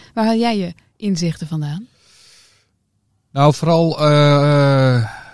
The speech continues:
Speaker 2: ook, eh, de plekken wat, eh, wat Frederik aangeeft. Eh, natuurlijk hebben we ook een, eh, met elkaar een, eh, een relatie tussen Centric en Commvault, dus, eh, we spreken elkaar ook.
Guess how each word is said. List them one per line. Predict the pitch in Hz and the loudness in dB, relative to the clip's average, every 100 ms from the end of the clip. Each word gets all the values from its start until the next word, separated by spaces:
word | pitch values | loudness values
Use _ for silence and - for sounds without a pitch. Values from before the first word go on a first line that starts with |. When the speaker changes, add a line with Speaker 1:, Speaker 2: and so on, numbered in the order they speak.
| _ _ _ _ - | _ _ _ _ -8
Speaker 2:
ook, | 143 143 | -6 -6
eh, | - 117 117 | -8 -8 -6
de | 127 | -6
plekken | - 147 131 | -2 -2 0
wat, | 123 120 127 | -2 -2 -2
eh, | 120 | -2
wat | 113 | -4
Frederik | - 151 151 135 | -2 0 0 -2
aangeeft. | 127 123 120 123 120 - - | -2 -2 -2 -2 -4 -6 -8
Eh, | 101 | -6
natuurlijk | 101 107 123 113 | -6 -4 -6 -4
hebben | 107 110 | -4 -4
we | |
ook | 101 110 | -4 -4
een, | 107 | -6
eh, | 104 98 101 104 101 _ _ | -6 -6 -6 -6 -10 _ _
met | - | -20
elkaar | 101 107 107 | -12 -6 -4
een, | 104 104 104 | -4 -6 -4
eh, | 101 92 | -6 -6
een | 107 | -8
relatie | 104 110 127 - | -6 -4 -6 -6
tussen | - 127 123 | -10 -8 -8
Centric | 127 120 110 | -8 -8 -8
en | 120 | -10
Commvault, | - 113 117 113 110 | -10 -16 -16 -20 -18
dus, | 110 - | -14 -10
eh, | 101 104 | -10 -10
we | 107 | -10
spreken | - 123 123 | -6 -6 -4
elkaar | 123 120 120 120 | -6 -4 -4 -2
ook. | 117 - | -4 -8